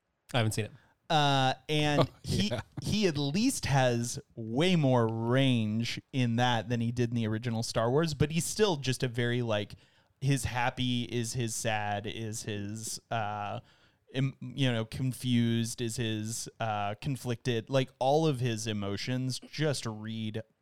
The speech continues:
Speaker 2: identical to one another, and it makes it impossible to attach to. And that's how, definitely how I feel about Clint Eastwood. I feel like for some reason, I, I, I personally feel it a lot less,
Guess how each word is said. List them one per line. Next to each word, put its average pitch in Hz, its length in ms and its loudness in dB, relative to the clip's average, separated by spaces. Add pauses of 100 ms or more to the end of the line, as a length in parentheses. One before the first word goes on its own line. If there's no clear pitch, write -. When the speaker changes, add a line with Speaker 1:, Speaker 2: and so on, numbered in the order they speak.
(120)
Speaker 2:
identical 113 640 -2
to 131 60 0
one 131 200 0
another, 139 480 0 (460)
and 165 80 2
it 185 40 0
makes 190 220 -2
it 165 60 2
impossible 117 500 -2
to 101 120 -2
attach 107 400 -4
to. 92 240 -4 (420)
And 196 120 2
that's 240 140 2
how, 180 140 4 (100)
definitely 131 400 2
how 120 120 2
I 113 40 2
feel 120 200 0
about 110 200 0
Clint 120 220 -4
Eastwood. 117 420 -2
I 185 160 2 (480)
feel 330 300 0
like 156 220 2
for 143 120 0
some 147 240 0
reason, 139 480 0
I, 135 120 -2 (200)
I, 127 180 0 (120)
I 156 240 2
personally 120 580 -2
feel 135 300 -2
it 120 80 -2
a 110 60 -4
lot 110 280 -2
less, 110 400 -4